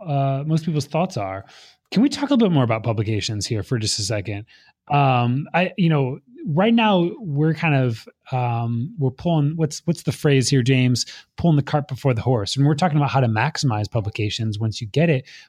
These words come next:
But I'm, I wanna hear from you. How, like, how are you actually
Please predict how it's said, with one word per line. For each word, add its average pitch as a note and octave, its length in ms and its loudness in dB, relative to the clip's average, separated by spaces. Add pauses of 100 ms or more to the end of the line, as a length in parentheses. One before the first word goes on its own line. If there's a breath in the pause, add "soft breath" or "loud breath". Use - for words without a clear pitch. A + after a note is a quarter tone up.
But E3+ 80 -4
I'm, A3+ 240 2
I - 60 0
wanna C4 160 2
hear A#3+ 160 4
from G#3 200 0
you. E3+ 540 2 (380 soft breath)
How, - 200 -12
like, D#3+ 380 0 (460)
how G3 320 -2
are C4+ 40 0
you G#3 220 4
actually C#3+ 840 0